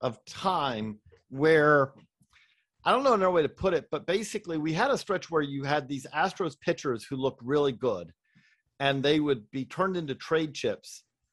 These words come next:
and then they would kind of, in many cases, fall apart. Joe Musgrove's the one who did turn out, but, and so then we kind of got to this point where, and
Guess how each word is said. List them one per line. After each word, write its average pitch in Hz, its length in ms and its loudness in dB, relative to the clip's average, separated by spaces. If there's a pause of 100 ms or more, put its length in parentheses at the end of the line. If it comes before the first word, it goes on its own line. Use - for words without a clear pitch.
(200)
and 139 120 -4
then 143 120 -2
they 139 120 2
would 135 140 0
kind 139 220 0
of, 120 200 0 (220)
in 156 180 -4
many 160 260 -2
cases, 131 520 -4
fall 120 260 0
apart. 98 360 -10 (120)
Joe 196 200 2
Musgrove's 170 460 0
the 139 40 -4
one 127 220 0
who 123 100 -4
did 123 300 -4
turn 120 200 -4
out, 101 320 -6
but, 127 200 0 (720)
and 160 160 -2
so 240 280 2
then 269 300 0
we 226 140 -4
kind 220 260 -2
of 196 160 -4
got 185 280 2
to 180 100 -8
this 147 220 -6 (140)
point 131 360 -4 (480)
where, 143 560 2 (960)
and 127 240 -2